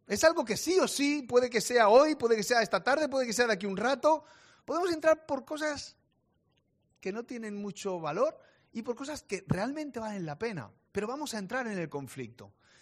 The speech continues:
Entonces, ¿Por qué no lo miro? Y el desafío para vosotros y para mí en esta mañana era, ¿por qué no lo miramos de la manera positiva? ¿Por qué no vamos al conflicto como, y vemos el conflicto como una oportunidad?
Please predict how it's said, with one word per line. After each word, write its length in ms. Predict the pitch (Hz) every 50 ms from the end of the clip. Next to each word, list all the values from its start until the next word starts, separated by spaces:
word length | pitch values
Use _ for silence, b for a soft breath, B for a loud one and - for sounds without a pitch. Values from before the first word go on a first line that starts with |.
| b b b
Entonces, 300 | 196 196 233 - - b b b b b b b b b b b b b _ _ _ _ _ _ _ _ _ _ _ _ _ _ _
¿Por 140 | - 202 196
qué 120 | - 294
no 80 | 311 320
lo 140 | 311 294 269
miro? 420 | 247 277 285 262 233 214 214 - -
Y 120 | - 160
el 140 | 165 165 165
desafío 720 | 165 156 - 165 147 - - 262 285 277 247 226 226 220 -
para 160 | 185 165 165
vosotros 520 | 156 156 - - 226 233 226 226 196 -
y 40 | 208
para 240 | 170 185 170 160 156
mí 160 | 175 208 214
en 100 | 208 196
esta 220 | 190 - - 202
mañana 440 | 180 180 180 190 208 208 208 202 196
era, 260 | 196 202 202 202 196 - b b b b b b
¿por 160 | - 185 -
qué 100 | - 254
no 80 | 277 294
lo 120 | 285 262
miramos 340 | 233 214 214 226 220 214 185
de 80 | 202
la 100 | 196 185
manera 340 | 175 170 170 180 180 180 165
positiva? 680 | 160 156 139 - - 113 110 - 117 107 98 101 101 - - _ _ _ _ _ _ _ b b b b b b b
¿Por 220 | b 175 175 170
qué 140 | - 262 285
no 240 | 302 302 294 277 247
vamos 300 | 233 233 233 220 190 -
al 140 | 202 196
conflicto 840 | - 185 170 165 147 - 190 196 202 180 - - 208 202 202 196 196 b b b b b b b b b b b b _ _ _ _
como, 580 | - 170 160 165 170 165 160 160 160 156 - -
y 100 | - 156
vemos 280 | 160 190 220 233 - -
el 100 | 214 196
conflicto 500 | - 185 175 151 - 202 175 - 202 175
como 320 | - 170 160 156 156 - -
una 220 | 185 196 208 208
oportunidad? 840 | 196 165 170 165 151 143 - 147 139 131 123 117 123 113 92 92